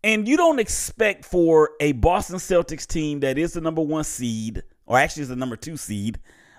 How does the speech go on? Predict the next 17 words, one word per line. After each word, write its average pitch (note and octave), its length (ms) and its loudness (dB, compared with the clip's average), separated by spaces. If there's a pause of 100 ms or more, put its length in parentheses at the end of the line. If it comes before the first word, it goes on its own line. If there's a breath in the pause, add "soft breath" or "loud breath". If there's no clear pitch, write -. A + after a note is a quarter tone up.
(100)
um, B2 480 0
you F#3 100 -4
don't C#4+ 140 2
expect A3+ 320 -2
the F3 80 -4
Boston D#3 380 2
Celtics F3 320 -4
team D#3+ 360 -4 (420 soft breath)
that F3+ 180 6
has F3+ 160 -2
been G3 240 4
here G3+ 200 0
for F3+ 160 -2
the D3 120 -4
third F#3 300 2
straight E3+ 360 -2
year. B2+ 400 -4